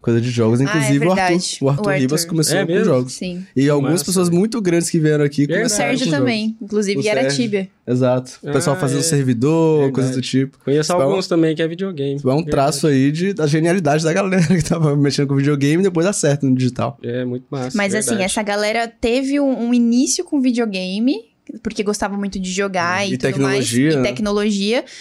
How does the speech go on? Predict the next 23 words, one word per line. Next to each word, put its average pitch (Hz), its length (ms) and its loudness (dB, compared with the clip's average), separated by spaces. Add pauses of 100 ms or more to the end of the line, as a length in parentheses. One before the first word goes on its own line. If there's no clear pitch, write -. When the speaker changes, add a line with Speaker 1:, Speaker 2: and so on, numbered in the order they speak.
(180)
Speaker 2:
mas 220 340 0
hoje 339 280 0
em 381 120 2
dia 247 240 2
é - 20 0
muito 262 360 2
difícil 294 500 0
ver 254 100 0
alguém 226 420 0
vendendo, 226 520 2
pelo 196 160 -2
menos 190 160 -4
aqui 202 160 -4
no 202 80 -2
QCast, 208 760 -6 (200)
é, 196 180 -2
no 220 180 4
nicho 254 380 2
de 269 120 0
games. 196 540 -6
Speaker 1:
É 110 40 -4
verdade. 117 420 -2
Speaker 3:
É. 117 200 -2